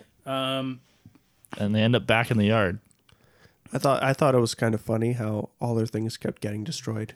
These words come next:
Speaker 2: Well, yeah, so they end up back in the yard, and they rummage through her, like, moving truck, and then they
Speaker 1: Mm-hmm.
Speaker 2: open it, and everything they own is destroyed.
Speaker 1: <laughs> Yeah. That's classic.
Speaker 2: Danny kinda is ruining her life.
Speaker 1: Yeah. Yeah.
Speaker 2: Like,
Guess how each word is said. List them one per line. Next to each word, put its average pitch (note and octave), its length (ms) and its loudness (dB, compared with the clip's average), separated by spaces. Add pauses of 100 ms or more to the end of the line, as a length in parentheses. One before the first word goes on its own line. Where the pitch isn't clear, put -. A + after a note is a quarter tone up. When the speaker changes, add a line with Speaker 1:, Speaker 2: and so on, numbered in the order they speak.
Speaker 2:
Well, B2+ 220 4
yeah, A#2 160 6
so A#2+ 120 4
they B2 40 6
end C3 120 6
up A#2+ 40 0
back A#2+ 160 4
in B2+ 80 2
the G#2 60 6
yard, A2 240 6
and G#2+ 160 4
they G2 180 4
rummage A2+ 540 4
through A#2 220 4
her, G2 320 4 (680)
like, G#2 160 2
moving B2 400 8
truck, G#2+ 300 2
and A#2 60 4
then G#2+ 80 6
they G#2+ 60 6
Speaker 1:
Mm-hmm. G#2 80 6
Speaker 2:
open A2+ 160 4
it, G#2+ 40 6
and G2+ 140 2 (100)
everything D3+ 440 8
they C#3 100 8
own A#2+ 200 8
is A2+ 100 6
destroyed. F#2 520 2
Speaker 1:
<laughs> - 40 -4
Yeah. E3 260 2 (680)
That's D#3+ 160 -4
classic. F#3 380 2
Speaker 2:
Danny A#3+ 140 6
kinda B3 200 2
is D#3+ 140 6
ruining B2+ 440 6
her A2+ 120 6
life. F#2+ 460 0
Speaker 1:
Yeah. D#3 240 4 (580)
Yeah. C#3 180 6
Speaker 2:
Like, A2 160 6